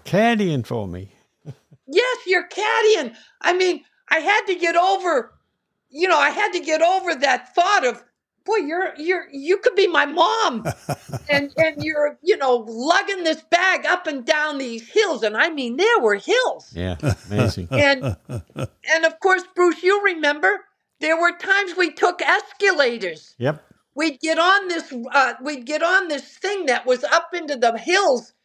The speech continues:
Speaker 2: and it was like a rubber mat that, you know, took us up with our clubs to the next tee box. I'm like, "This is really amazing."
Speaker 1: Yeah.
Speaker 2: Um, some, I mean, but you,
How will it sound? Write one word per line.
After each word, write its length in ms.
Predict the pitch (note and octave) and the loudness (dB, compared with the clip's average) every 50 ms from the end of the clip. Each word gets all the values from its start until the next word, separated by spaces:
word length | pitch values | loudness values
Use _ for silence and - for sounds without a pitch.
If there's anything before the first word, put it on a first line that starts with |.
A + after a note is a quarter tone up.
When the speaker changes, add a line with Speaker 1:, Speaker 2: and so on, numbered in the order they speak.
| _ _ _ _ _ _ _ _ _ _ - | _ _ _ _ _ _ _ _ _ _ -2
Speaker 2:
and 220 | C4+ C#4 C#4 C#4 | 0 2 2 4
it 120 | C#4 C4+ B3+ | 2 2 2
was 240 | C4+ C4+ C4 A#3 - | 2 0 0 0 0
like 220 | C#4 C#4 C4+ C4 | 0 0 2 2
a 80 | B3+ B3 | 0 -2
rubber 440 | A#3+ A3 D4+ F4 F#4 F#4 F4+ E4+ D4+ | 0 2 2 2 2 0 -4 -4 -2
mat 420 | D4 D#4 E4+ F#4 F#4+ E4 A3+ - - _ - | 0 2 4 4 4 2 0 -4 -8 _ -2
that, 220 | C4+ B3+ B3 B3 - - | 0 0 0 -2 -6 -10
you 140 | C4 D4+ D4 | -10 -6 0
know, 220 | C#4 B3+ B3 A#3+ _ | 0 0 0 0 _
took 260 | - - F#4+ F4+ - | -4 -4 -4 -2 -2
us 180 | D#4 C4 - - - _ | -2 -2 -2 -6 -6 _
up 240 | - D4+ E4 D#4+ - _ - | 2 2 2 0 -4 _ -6
with 200 | C4 C4+ B3+ B3+ | -4 0 2 4
our 160 | B3+ A#3+ A#3+ | 4 2 2
clubs 580 | A#3 - - F4 D#4+ D#4+ D#4+ C4 G#3 - - _ | -2 -2 0 2 4 4 2 0 -2 -8 -20 _
to 140 | - D#4 D4 | -6 -6 -4
the 140 | A3+ B3+ B3+ | -4 -4 -4
next 400 | C4 C4+ C#4 C#4 - - _ _ | -2 -2 -4 -4 -4 -10 _ _
tee 220 | - F#4+ F#4+ F#4 E4+ | 0 2 4 4 4
box. 400 | B3 A#3+ G#3 F#3+ F3+ F#3 - - | 2 2 2 2 0 -2 -4 -6
I'm 160 | C4 A3+ A#3 | -6 -6 -2
like, 220 | A3+ A3 G#3+ G#3 - _ _ _ _ _ _ _ _ _ - | -2 -2 -2 -2 -6 _ _ _ _ _ _ _ _ _ 0
"This 220 | F4 B4 A#4+ - D#4 | 2 2 2 2 0
is 200 | A#3+ A3+ A3+ A3+ | -2 -2 -2 -4
really 500 | A3+ C#4+ D#4+ E4 D#4+ D#4 D4+ C4+ A#3 - - | -2 -2 0 0 0 -2 -4 -6 -10 -4 0
amazing." 720 | G#3+ B3 C4 C#4 D#4 F#4+ G#4 A#4+ B4 A4 - - B3 F3+ D3+ - _ | 0 2 2 4 4 4 4 4 2 0 -2 -6 -8 -8 -8 -12 _
Speaker 1:
Yeah. 300 | - - G#3+ A#3+ A3 A3 G#3+ | -8 -4 -2 0 0 0 0
Speaker 2:
Um, 200 | G#3+ G#3+ G#3 G#3 _ - _ _ _ _ _ _ _ | 0 -2 -6 -10 _ -20 _ _ _ _ _ _ _
some, 400 | - - - - - E4+ F4 - | -20 -20 -2 2 2 2 2 2
I 80 | - D4 | -2 -2
mean, 240 | D4 D#4 D#4+ C#4+ A#3 - - - - _ _ | -2 -2 -4 -8 -8 -12 -16 -20 -20 _ _
but 180 | - D4+ D4 - - _ _ _ _ _ _ _ _ _ _ _ _ | -2 -2 -2 -4 -12 _ _ _ _ _ _ _ _ _ _ _ _
you, 280 | - C4 C#4+ D4+ D4+ | -6 -2 -2 -2 -2